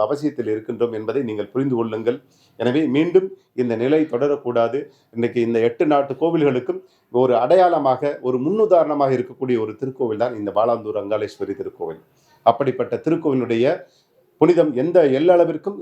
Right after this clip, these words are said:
குறைய விடாமல் பார்க்க வேண்டியது உங்கள் ஒவ்வொருவருடைய கடமை. பணத்தை எத்தனை கோடிகளாக வா-, வேண்டுமானால் வாரி வாரி இறைத்து கொண்டிருக்கின்றீர்கள். கடந்த மாசி மாதத்தில் தான் அங்கே சுமார் ஏழு, எட்டு லட்சம் ரூபாய் பணத்தை எடுத்துக்கொண்டு போனார்கள்.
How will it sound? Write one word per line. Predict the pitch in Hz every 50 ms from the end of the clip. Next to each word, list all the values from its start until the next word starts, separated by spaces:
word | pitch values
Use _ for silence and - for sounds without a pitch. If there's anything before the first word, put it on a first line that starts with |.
| 131 - -
குறைய | 143 156 165 165 151
விடாமல் | 147 143 147 156 156 147 - -
பார்க்க | 135 131 131 139 131 127 127 123 117 127 131 131 135
வேண்டியது | 139 151 147 139 131 120 117 135 151 - - _ _ _ - 120
உங்கள் | 123 127 120 107 110 131
ஒவ்வொருவருடைய | 143 165 175 170 147 135 120 120 113 101 -
கடமை. | 110 107 104 98 87 - _ _ _ _ _ _ _ -
பணத்தை | 147 175 170 180 160 135 131
எத்தனை | 135 - 185 175 151 -
கோடிகளாக | 170 185 180 175 170 170 160 156 139 147 135 113
வா-, | 127 135 139 139 135
வேண்டுமானால் | 139 151 156 156 143 147 151 156 147 120
வாரி | 131 147 160 160 151
வாரி | 156 156 156 151 127
இறைத்து | 127 143 143 139 139
கொண்டிருக்கின்றீர்கள். | 123 127 117 113 104 101 - 110 101 104 98 95 92 92 92 _ _ _ _ _ _ _ -
கடந்த | 135 143 139 139 127 117
மாசி | 135 160 160 165 170 151
மாதத்தில் | 147 147 151 147 - 139 120 -
தான் | 147 175 - - - _ _ _ 120
அங்கே | 127 139 143 143 135 131 127 - - - _ _ _ _
சுமார் | - 151 151 147 139 135 131 139
ஏழு, | 160 170 165 156
எட்டு | 151 151 147 135 131
லட்சம் | 127 131 - 135 120
ரூபாய் | 143 147 151 143 - -
பணத்தை | 120 123 120 131 127 110
எடுத்துக்கொண்டு | 107 113 110 - - 110 101 101 92
போனார்கள். | 98 95 95 92 90 90 -